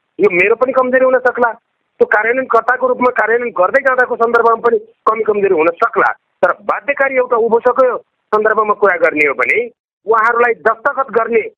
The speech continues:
बाध्यकारीको अवस्थामा दस्तखत गरिन्छ भने फरफारकका हिसाबले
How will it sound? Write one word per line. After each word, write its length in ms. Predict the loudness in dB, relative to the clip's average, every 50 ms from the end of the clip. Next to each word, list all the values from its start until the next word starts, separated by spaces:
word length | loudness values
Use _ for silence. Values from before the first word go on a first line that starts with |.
| _ _ _ _
बाध्यकारीको 500 | -6 -4 -4 -4 -4 -4 -4 -4 -2 -2
अवस्थामा 340 | -2 -2 -2 -2 -2 0 0
दस्तखत 400 | 0 0 0 0 0 0 2 2
गरिन्छ 320 | 0 0 0 0 0 -2 -2
भने 260 | 0 0 0 -2 -2 -4 _ _ _ _ _ _ _ _ -4
फरफारकका 500 | -2 -2 -2 -2 -2 -2 -2 -2 -2 -2
हिसाबले 460 | -4 -2 0 0 0 0 0 0 -2